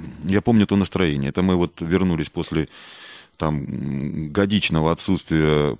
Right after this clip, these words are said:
путешествия по Европам, э, с концертами.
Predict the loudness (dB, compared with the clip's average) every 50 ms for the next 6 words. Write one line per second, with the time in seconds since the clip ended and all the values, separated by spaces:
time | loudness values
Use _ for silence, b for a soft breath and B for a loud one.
0 | -10 -10 -8 -6 -4 -2 0 0 0 -2 -4 -4 -2 0 0 0 2 2 2 2
1 | 0 -2 -4 -6 -8 B B B B B B B B B B -2 0 0 0 0
2 | -2 -2 -2 -2 0 0 -2 -4 -4 -4 -4 -2 -2 -2 -2 -4 -6